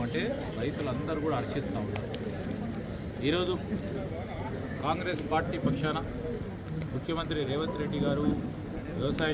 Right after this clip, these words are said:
శాఖ మంత్రి తుమ్మల నాగేశ్వరరావు గారు, ధాన్య సేకరణకు సంబంధించిన మంత్రిగా ఉత్తమ్ కుమార్ రెడ్డి గారు, ఈరోజు వారు ఎవరికి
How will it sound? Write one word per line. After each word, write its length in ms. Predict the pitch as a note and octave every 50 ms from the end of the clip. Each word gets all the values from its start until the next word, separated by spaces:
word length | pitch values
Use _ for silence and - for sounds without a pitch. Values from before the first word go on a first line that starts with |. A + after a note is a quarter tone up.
| C3+
శాఖ 160 | D3 D3 C#3 - C#3 C3+
మంత్రి 200 | C3+ B2+ C#3 - -
తుమ్మల 240 | B2 A#2 C3 D3 D3+ D3
నాగేశ్వరరావు 440 | C#3+ C#3+ C#3+ - - C#3 C3+ C#3 C3+ C3+
గారు, 160 | C3+ C3+ C#3+ - - - - - - - - - - - - - - - - - - - - - A2+
ధాన్య 260 | B2+ D3+ E3 F3 F3 - -
సేకరణకు 480 | D3 D#3 - - F3+ E3 E3+ E3+ D3 - D3+
సంబంధించిన 460 | D3 - D#3 D3 D3 D3 C3+ C#3 C#3+ B2+ B2
మంత్రిగా 320 | C3 C3+ D3 D3 C#3+ C#3+ C#3+ C3 A#2+
ఉత్తమ్ 240 | - - D3+ C#3+ -
కుమార్ 240 | C#3 C3+ C#3 C3 B2+
రెడ్డి 160 | B2 A#2+ B2 A#2+
గారు, 180 | B2 B2 B2+ - - - - - - - - - - - - - - - - - - - - C#3
ఈరోజు 300 | D#3+ F3 F#3 F#3+ F#3+ F#3+ F3 E3+
వారు 240 | E3+ F3 F3 F3 E3+ E3+ - - - - - - - - - - - C3+
ఎవరికి 360 | - G3 G3+ G3+ G3 G3